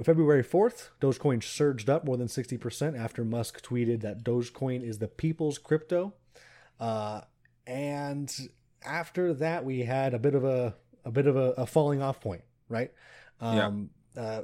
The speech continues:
Speaker 1: I mean, April first, still, uh, Musk is saying SpaceX is going to put a literal, a literal Dogecoin on the literal moon. Um, but after that, let's see, what's, it's in the last, like, month or so,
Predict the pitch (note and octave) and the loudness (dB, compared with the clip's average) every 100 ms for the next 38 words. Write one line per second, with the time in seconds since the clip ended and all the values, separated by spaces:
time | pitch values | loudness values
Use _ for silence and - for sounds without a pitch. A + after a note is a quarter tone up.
0 | A#2 A#2+ B2+ A#2+ D3 C3+ - C3+ A#2+ - | -8 -6 -2 0 2 2 2 2 0 -4
1 | - C#3+ C#3 B2+ B2+ A2+ G#2+ G#2+ C3 - | 2 4 4 -2 -4 -4 -4 -4 -4 -2
2 | B2+ B2 B2+ A2+ B2+ A#2+ A2+ - A2+ A#2+ | -4 -2 -4 -4 -4 -2 -4 -6 -6 -4
3 | A2 - A2 A2 B2 A#2+ A#2+ A#2 A#2 C3+ | -4 -2 -2 -2 -2 -4 -4 -4 0 2
4 | C#3 C3 A#2 B2 B2+ - - A#2+ A2+ A#2 | 2 0 0 0 0 -2 -4 -4 -4 -8
5 | B2 B2+ A2 G#2 C#3 A#2+ G#2+ B2 D#3+ A2 | -8 -6 -4 -2 0 -2 -2 0 2 0
6 | B2 - _ _ _ - - - - - | -4 -10 _ _ _ -20 -20 -20 -20 -16
7 | - A#2+ A#2 A2+ - A2+ A#2+ - _ - | -4 0 0 -2 -4 -4 -4 -6 _ -6
8 | C#3 - C3 C#3 B2 B2 - A2 A2 - | -4 -2 0 -2 -2 -4 -2 -2 -2 -4
9 | D#3 F#3+ - C3+ D#3 B2 E3 D#3 - A#2 | -6 -6 -4 0 0 0 -2 -4 -2 -2
10 | G2 A2 A#2+ D#3 G3+ G3+ G3 - G2 | -2 -4 0 0 0 -2 -4 -4 -6